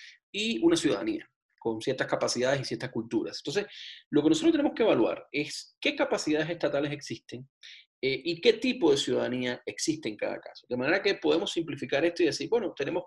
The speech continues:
dos ejes y cuatro cuadrantes, estados de alta capacidad, estados de baja capacidad, tenemos estados de alta capacidad democráticos como Alemania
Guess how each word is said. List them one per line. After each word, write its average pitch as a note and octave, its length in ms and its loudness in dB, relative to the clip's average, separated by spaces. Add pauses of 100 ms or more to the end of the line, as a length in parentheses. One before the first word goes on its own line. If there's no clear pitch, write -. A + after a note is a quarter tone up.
(140)
dos D3+ 380 0
ejes F3 240 -2
y D3 100 -8
cuatro B2+ 300 -2
cuadrantes, E3 480 0
estados C3+ 340 -4
de A2+ 120 0
alta A2+ 200 -4
capacidad, G#3+ 520 -2 (480)
estados A2+ 320 -2
de G#2 60 -2
baja G#2+ 220 -6
capacidad, A3+ 540 -2 (420)
tenemos D#3+ 240 2
estados D#3+ 260 2
de C#3+ 80 4
alta C3 180 0
capacidad C3 340 -2
democráticos E3 640 -2
como G2+ 160 -6
Alemania E3+ 420 2